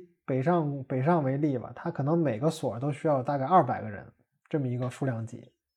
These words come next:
那么四家加起来，可能一个大城市就需要将近一千个人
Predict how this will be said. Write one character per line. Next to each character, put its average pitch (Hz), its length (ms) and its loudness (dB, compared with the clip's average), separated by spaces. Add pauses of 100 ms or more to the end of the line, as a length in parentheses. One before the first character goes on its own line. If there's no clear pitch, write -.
(680)
那 180 100 0
么 170 80 2
四 196 240 0
家 147 200 6
加 165 180 6
起 143 80 2
来， 120 180 -2
可 120 120 -8
能 127 360 -6 (380)
一 147 100 2
个 175 80 6
大 180 160 6
城 143 220 -2
市 156 100 4
就 135 140 0
需 160 160 0
要 151 140 6
将 160 200 0
近 160 120 0
一 147 40 -2
千 185 320 2
个 147 80 2
人 117 160 -4